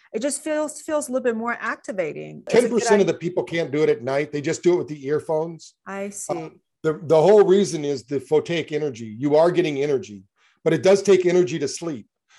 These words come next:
Speaker 2: So as long as you're eating properly and, you know, getting, some people don't have enough energy to sleep. You know, you, you measure their brain, like, I'll, they, they can't sleep 'cause their, their body knows you've gotta get up and get some energy going, or y-, y-,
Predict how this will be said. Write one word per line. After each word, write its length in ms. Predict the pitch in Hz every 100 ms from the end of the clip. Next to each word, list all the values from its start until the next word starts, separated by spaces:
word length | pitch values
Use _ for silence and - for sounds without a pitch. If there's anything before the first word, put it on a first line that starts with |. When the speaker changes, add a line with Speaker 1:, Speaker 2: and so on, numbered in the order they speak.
| _
Speaker 2:
So 460 | - 180 160 151 156
as 220 | 147 127
long 200 | 165 185
as 120 | 180
you're 360 | 170 160 147 147
eating 360 | 160 165 170
properly 720 | 170 156 156 151 156 156 151 147
and, 300 | 127 127 -
you 140 | 147
know, 120 | 139 131
getting, 360 | 143 151 135 _ _
some 200 | - 190
people 220 | 240 214
don't 180 | 175 165
have 140 | 165
enough 220 | 151 143 139
energy 320 | 165 190 135
to 80 | 120
sleep. 320 | - 110 92 _ _ _ _ _ _ -
You 100 | 151
know, 60 |
you, 220 | 147 143 147
you 140 | 143
measure 260 | 160 165 180
their 140 | 147
brain, 300 | 131 180 175
like, 180 | 139 135
I'll, 280 | 147 139 - _ _
they, 220 | - 160 156
they 120 | 135
can't 300 | 151 185 196
sleep 320 | - 202 233 -
'cause 140 | 156
their, 180 | 156 - _ -
their 140 | 175
body 320 | 175 185 220
knows 300 | 175 156 151
you've 100 | 165
gotta 180 | 185 226
get 120 | 170
up 160 | 170 165
and 80 | 156
get 100 | 160
some 140 | 156
energy 320 | 160 247 190
going, 420 | 143 147 135 127 123 _ _
or 80 | 143
y-, 120 | 151 160
y-, 260 | 147 151